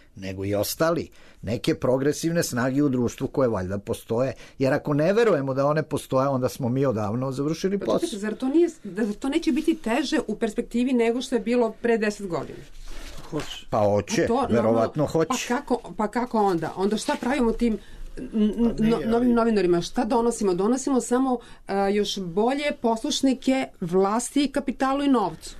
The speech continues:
Speaker 1: Pa evo vidite, mi do-, mi smo u stvari sve vreme se vrtimo kao mačka oko vruće kaše kad govorimo,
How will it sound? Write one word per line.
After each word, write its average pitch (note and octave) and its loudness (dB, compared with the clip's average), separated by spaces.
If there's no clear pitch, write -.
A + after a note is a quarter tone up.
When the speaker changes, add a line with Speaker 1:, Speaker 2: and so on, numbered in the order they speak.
Speaker 1:
Pa - -2
evo F#3 4
vidite, G3 0
mi E3+ 0
do-, F3+ 0
mi F#3+ 2
smo G#3 2
u F3 4
stvari F#3+ 2
sve G3+ 2
vreme E3+ 2
se D3+ 0
vrtimo D#3 0
kao E3+ 0
mačka D3+ 0
oko B2+ 0
vruće C3+ 2
kaše C3+ 0
kad A2 -4
govorimo, C3+ 0